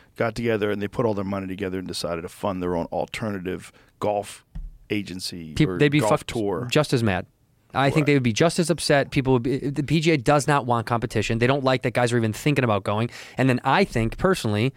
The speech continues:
Speaker 2: they're shoehorning in the Saudi stuff to go, Uh, uh, and that's bad. See, they're more mad about business interests. They don't give a f-, they don't fucking care about the
Speaker 1: How
Speaker 2: Saudi
Speaker 1: much of
Speaker 2: shit.
Speaker 1: a, a f-, effect is it having on the top players?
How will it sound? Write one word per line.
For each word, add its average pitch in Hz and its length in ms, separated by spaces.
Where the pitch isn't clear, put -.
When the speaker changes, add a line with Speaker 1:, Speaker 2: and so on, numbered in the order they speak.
Speaker 2:
they're 131 340
shoehorning 151 680
in 127 380
the 123 60
Saudi 160 360
stuff 117 400
to 135 100
go, 117 240
Uh, 147 60
uh, 160 260
and 165 160
that's 147 220
bad. 233 500
See, 151 460
they're 202 200
more 214 160
mad 151 180
about 123 180
business 113 320
interests. - 280
They 156 60
don't 185 120
give 190 100
a 180 80
f-, - 140
they 175 240
don't 151 280
fucking 110 280
care 110 180
about 98 140
the 98 60
Speaker 1:
How 151 80
Speaker 2:
Saudi 127 220
Speaker 1:
much - 20
of 151 80
Speaker 2:
shit. 139 80
Speaker 1:
a, 123 280
a - 20
f-, - 200
effect 117 420
is 110 140
it 104 80
having 101 340
on 90 80
the 87 80
top - 280
players? - 480